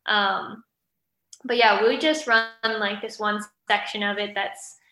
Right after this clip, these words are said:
close to where our headquarters are. And that's the easiest way for us to get in a somewhat flat run. Um, but my favorite run is probably our, or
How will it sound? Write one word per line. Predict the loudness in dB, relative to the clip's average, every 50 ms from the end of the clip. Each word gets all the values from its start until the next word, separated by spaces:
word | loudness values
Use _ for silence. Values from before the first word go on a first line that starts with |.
| _ -8 -2
close | -2 0 0 0 -4 -8 -12 -14 -10
to | -6 -4 -2 -2 0 -2 -2 -4 -4 -6 -8 -10 -10
where | -6 -2 0 2 2 2
our | 2
headquarters | 2 0 -4 -4 -4 -4 -4 -2 -2 -2 -2 -2 0
are. | 2 2 2 2 2
And | 0 -4 -8 -10 -14 -6 _
that's | 4 6 6 6 4 0 -6
the | -8 -8 -10 -10 -16 _ -8
easiest | -4 -4 -2 -2 -2 2 2 2 2 2 2
way | 2 2 2 2 0
for | 0 0 2
us | 2 0 -2 -4 -12 -14 -12 -10
to | -4
get | -2 -2 -2 -2
in | -2 -4 -4 -6 -8 -10 -12 -18 _ _ _ _ _ -2
a | 0 0 0 0 -4 -6 -8 -10 -14 -20
somewhat | -10 -2 0 0 0 2 0 -2 -2 -2 -4
flat | 0 2 2 2 2 2
run. | 0 2 2 2 2 0 -2 -4 -10 -14 -16 -18 _ _ _ _ -2
Um, | -2 0 0 0 -2 -4 -6 -10 -14 -14 -16 -16 -16 _ _ _ _ _ -4 2
but | 4 6 6 6 6 4 2 -2 -4 -10 -14 -20 _ _ _ _ _ -8
my | -2 2 2 2 2 0 2
favorite | 4 4 4 4 2 2 2 2 2
run | 2 2 4 2 2 0 -2 -2
is | -2 -2 -4 -6 -6
probably | -4 0 2 4 4 4 2 -2 -2 -2 0 0 2 2 0 -2 -2 -2 -2 -2 -4 -4 -4 2
our, | 4 4 4 2 0
or | -6 -6 -2 0 0 0 0